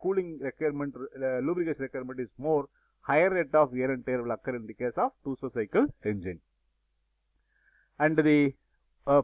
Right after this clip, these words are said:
four-stroke cycle engine, power produced by the same size of the engine is less. Uh, power produced by the same size of engine is more. That is what I told you earlier. So the power produced in the, for the same size of the engine, power produced by the four-stroke cycle engine is more than the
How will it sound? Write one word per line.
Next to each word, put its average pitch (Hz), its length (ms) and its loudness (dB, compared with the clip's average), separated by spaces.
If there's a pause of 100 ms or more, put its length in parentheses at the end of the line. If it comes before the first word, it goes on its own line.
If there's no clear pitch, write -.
(160)
four-stroke 208 360 6
cycle 180 160 2
engine, 202 380 -2
power 190 320 8
produced 185 440 0
by 160 100 0
the 147 200 -2
same 196 260 2
size 156 280 -2
of 151 180 2
the 143 60 0
engine 139 260 -2
is 143 200 -6
less. 131 320 0 (480)
Uh, 139 280 -2 (160)
power 175 260 6
produced 165 320 -6
by 151 60 -6
the 139 160 -6
same 156 220 -4
size 143 180 -2
of 135 140 -4
engine 127 220 -8
is 151 160 -10
more. 123 160 -2
That 123 120 -4
is 123 80 -6
what 139 180 -2
I 127 100 0
told 127 260 -4
you 117 100 0
earlier. 110 300 0 (360)
So 135 80 -4
the 131 80 0
power 156 300 4
produced 160 400 -2
in 143 100 -4
the, 135 160 -4
for 135 140 2
the 127 200 -4
same 190 300 2
size 175 380 0
of 180 180 2
the 143 100 -2
engine, 131 360 -4 (340)
power 156 240 6
produced 147 420 -2
by 143 100 0
the 131 160 -4
four-stroke 151 380 -2
cycle 123 240 -6
engine 160 220 -6
is 233 80 -6 (160)
more 147 300 2
than 143 260 0
the 220 120 -8